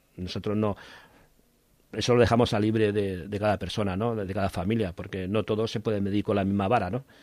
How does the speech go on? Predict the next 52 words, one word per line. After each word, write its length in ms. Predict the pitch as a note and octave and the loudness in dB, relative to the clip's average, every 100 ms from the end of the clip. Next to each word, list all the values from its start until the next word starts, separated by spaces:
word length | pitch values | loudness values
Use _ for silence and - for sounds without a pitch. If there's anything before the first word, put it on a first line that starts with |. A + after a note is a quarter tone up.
| - - - - | -20 -20 -20 -12
Y 120 | A2 G2+ | -4 -2
entonces 420 | F#2+ G2+ G#2+ A2 | 0 -2 -2 0
ahí, 540 | G2+ G#2 A2+ A#2 G2 - _ - | 0 2 2 2 0 -6 _ -6
y 80 | A#2+ | 4
también 260 | A#2 A#2 B2+ | 8 10 12
es 40 | |
verdad 300 | A#2 B2+ C3+ | 12 12 12
que 320 | B2+ A2 G2+ - | 10 8 6 0
se 260 | - G#2+ | -2 2
mide 180 | G#2 A#2+ | 6 6
también 300 | A2 A2 A#2+ | 6 6 6
con 140 | A2+ G#2+ | 6 4
el 80 | G2+ | 2
corazón 400 | F#2+ F2 A2+ G#2+ | -2 -2 -2 -2
de 60 | |
la 100 | G2 | -4
persona, 520 | G2 G2+ D3 C3 B2 | -6 -2 0 2 0
con 160 | - G#2+ | -2 -4
la, 180 | G2+ G#2 - - - - | -4 -6 -12 -20 -20 -6
con 120 | - | 0
la 100 | G#2 | 2
solidaridad 420 | F#2+ G2 F2+ A2 A2 | 2 -2 0 2 4
de 60 | |
la 100 | G2+ | 2
persona. 380 | F#2+ F2+ B2 A2+ | 0 0 0 0
Es 60 | A2+ | 0
que 120 | B2 | 2
hay 80 | B2+ | 2
muchos, 400 | B2+ A#2+ - - - - - | 2 -2 -8 -14 -18 -14 -8
muchas 260 | A#2+ A2+ - | -4 -2 -2
cosas 280 | A2+ B2 | -4 -6
que 140 | - G#2+ | -6 -8
se 120 | - | -8
pueden 260 | A2 G#2+ G2+ | -4 -2 -2
medir 220 | G2+ A2+ | -2 -2
a 100 | A2 | -2
la 60 | G2 | 0
hora 160 | G#2 | 0
de 120 | F2+ F2+ | 0 0
dar, 200 | G2+ E2 | -2 -4
¿no? 200 | B2 - - - G2+ | -8 -10 -18 -14 -6
Incluso 300 | G#2 G#2+ G#2 | -4 0 0
hay 80 | G#2 | 0
personas 400 | A2+ C#3 B2 - | 2 4 4 0
que, 200 | - B2+ | -4 -2
que 160 | - | 2
no 120 | A2+ A2+ | 2 4
dan 120 | B2 | 2
pensando 380 | A2+ - A#2 A#2 | 2 0 0 -2
que 80 | - | -2
se 160 | A2 | -2
van, 160 | G#2+ | -2